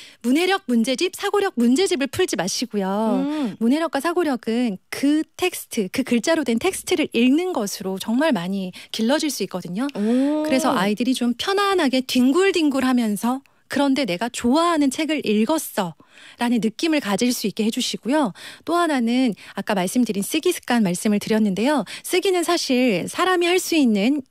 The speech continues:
Speaker 1: 어, 언어로 된 활동 중에 가장 짜증나요.
Speaker 2: 아.
Speaker 1: 가장 힘들어요. 아이들이 쓰라 그러면 되게 싫어하거든요.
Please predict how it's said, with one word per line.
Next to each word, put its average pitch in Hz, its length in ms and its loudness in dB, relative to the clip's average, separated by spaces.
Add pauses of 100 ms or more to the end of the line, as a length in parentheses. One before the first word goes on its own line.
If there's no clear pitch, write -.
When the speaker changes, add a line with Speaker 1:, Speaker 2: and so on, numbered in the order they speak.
Speaker 1:
어, 196 200 -2
언어로 285 480 2
된 214 140 0
활동 254 280 2
중에 202 340 -4 (220)
가장 269 440 -2
짜증나요. 277 480 0 (260)
Speaker 2:
아. 247 540 0
Speaker 1:
가장 262 240 2
힘들어요. 262 520 2 (580)
아이들이 277 460 -2
쓰라 392 300 -2
그러면 302 220 -4
되게 202 200 -2
싫어하거든요. 220 560 -2